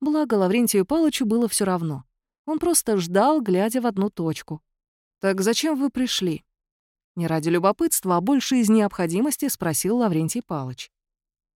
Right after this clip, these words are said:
«Ваше благородие, отпустите его!» выпалил Пётр Алексеевич.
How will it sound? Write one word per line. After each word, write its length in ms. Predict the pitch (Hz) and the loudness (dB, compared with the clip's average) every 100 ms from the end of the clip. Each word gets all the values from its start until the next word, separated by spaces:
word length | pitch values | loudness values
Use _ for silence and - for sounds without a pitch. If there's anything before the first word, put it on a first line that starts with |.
| _ - | _ -2
«Ваше 280 | 214 - | 0 0
благородие, 560 | 196 190 196 190 170 185 | 0 2 2 2 2 2
отпустите 600 | 180 320 302 381 311 208 | 2 2 4 6 6 4
его!» 260 | 175 151 - _ _ _ - | 0 -2 -10 _ _ _ -10
выпалил 460 | 160 151 156 156 | -6 -4 -4 -4
Пётр 320 | 143 175 165 170 | -2 -2 0 2
Алексеевич. 680 | 208 - 202 160 139 - | 2 0 -2 -2 -6 -12